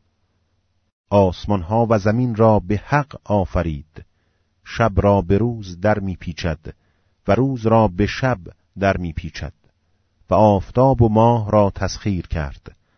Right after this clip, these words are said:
هر کدام تا مدتی معین روانند.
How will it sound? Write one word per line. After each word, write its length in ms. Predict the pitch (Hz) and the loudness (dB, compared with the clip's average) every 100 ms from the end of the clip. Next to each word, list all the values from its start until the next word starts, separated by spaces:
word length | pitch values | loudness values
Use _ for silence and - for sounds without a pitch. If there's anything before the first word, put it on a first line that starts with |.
| _ _ _ | _ _ _
هر 140 | 107 | -4
کدام 500 | 104 110 107 107 98 | -2 0 2 2 0
تا 220 | 95 101 104 | -2 0 2
مدتی 520 | 107 104 139 - 135 | 0 -2 -4 -4 -4
معین 760 | 110 101 104 90 123 143 135 | -4 -4 -4 -2 -2 -2 -4
روانند. 880 | 101 90 92 98 85 73 67 _ - | -8 -2 0 0 -2 -4 -12 _ -20